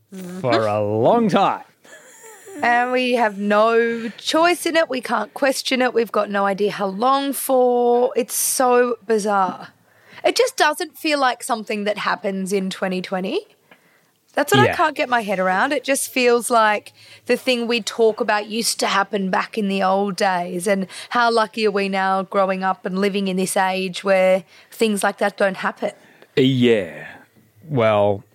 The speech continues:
Speaker 2: they do. They
Speaker 1: Yeah.
Speaker 2: have. They are. They will. And more. I mean, all, all I can say is it's a terrible situation. You know,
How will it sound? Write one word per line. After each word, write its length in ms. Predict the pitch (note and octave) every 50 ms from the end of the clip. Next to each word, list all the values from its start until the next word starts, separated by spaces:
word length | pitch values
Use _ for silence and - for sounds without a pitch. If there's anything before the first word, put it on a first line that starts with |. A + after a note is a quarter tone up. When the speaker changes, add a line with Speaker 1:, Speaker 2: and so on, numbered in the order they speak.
| - _ _ _ -
Speaker 2:
they 180 | - A2+ F#2+ F2+
do. 760 | D#2+ - - - A2+ G#2+ A#2 A2+ F#2+ D#2 D#2 D#2+ F#2 B2 C#3 D#3 - -
They 220 | B2+ F#2+ E2+ E2+
Speaker 1:
Yeah. 340 | F2 - A#3 F3+ - - -
Speaker 2:
have. 600 | - - - G#2+ G2 G2 F#2+ F#2+ G#2+ B2+ A#2+ - -
They 200 | G#2 F2+ F#2 - _ -
are. 540 | - F#2+ F2+ E2+ F2 E2+ E2 E2+ A#2+ D3+ D3 - - - - - - - - - - - - - - - - -
They 240 | A#2+ A#2 A#2 A2+ A2
will. 800 | G#2 G#2+ A2+ B2+ C#3+ D#3+ F3 D#3+ C3 A#2+ B2+ D#3+ F#3+ G#3+ G#3 - - - - _ _ _ _ _ _ _ _ _ _ _ _ _ _ _ _ _ -
And 380 | B2 B2 B2+ A#2+ A#2 A2+ G#2+
more. 560 | A2+ B2 C#3+ D#3+ E3+ D#3+ B2 G2+ F#2 F2+ - -
I 80 | - A#2
mean, 440 | A#2+ B2 A#2+ A#2 A2 G#2+ A2 - - - -
all, 220 | D#3+ E3+ F#3+ G3+
all 200 | - F3 E3 F3+
I 80 | F#3 E3+
can 200 | - - C3+ -
say 320 | - D3 C3+ B2 A#2+ A#2
is 380 | A2 G#2 - - - - - - _ _ _ _ _ -
it's 280 | D#3 D3 - - - - _ -
a 80 | C#3 B2
terrible 400 | - - - F#3 G3+ G3 D#3+ C#3+
situation. 600 | - D3+ B2+ - A#2 G#2 F2+ - - - - - _ _ _ _ _ _ _ _ _ _ _ _ _ -
You 80 | A2+
know, 200 | F#2 F#2+ A2+ C3+